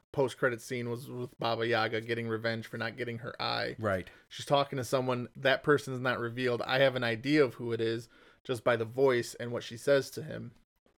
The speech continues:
Speaker 1: Do you know
Speaker 2: I
Speaker 1: who that is?
Speaker 2: d-, who the, I don't, I know who the villain is. I don't remember his name.
Speaker 1: Okay, so it's the, it's, it's
Speaker 2: That old
Speaker 1: Rasputin.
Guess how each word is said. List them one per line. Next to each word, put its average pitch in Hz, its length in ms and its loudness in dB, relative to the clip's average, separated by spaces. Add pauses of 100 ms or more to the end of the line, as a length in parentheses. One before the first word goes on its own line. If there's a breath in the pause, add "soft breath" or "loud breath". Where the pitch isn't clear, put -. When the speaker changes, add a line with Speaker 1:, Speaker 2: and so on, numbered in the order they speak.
(300)
Speaker 1:
Do 127 100 -10
you 120 380 -6 (260)
know 117 220 0
Speaker 2:
I - 20 -4
Speaker 1:
who 123 100 -2
that 117 160 0
is? 131 240 -4 (420)
Speaker 2:
d-, 131 180 -6
who 131 120 0
the, 123 160 -8
I 123 100 4
don't, 117 500 2
I 135 120 4
know 170 300 10
who 185 80 6
the 156 80 -2
villain 190 260 6
is. 175 120 6
I 165 40 4
don't 143 120 2
remember 135 260 0
his 117 80 -4
name. 127 340 -2
Speaker 1:
Okay, 127 260 2
so 135 220 4
it's 123 160 0
the, 131 120 -8 (180)
it's, - 360 -4
it's 120 280 -2
Speaker 2:
That 117 180 2 (240)
old 147 240 0
Speaker 1:
Rasputin. 131 640 0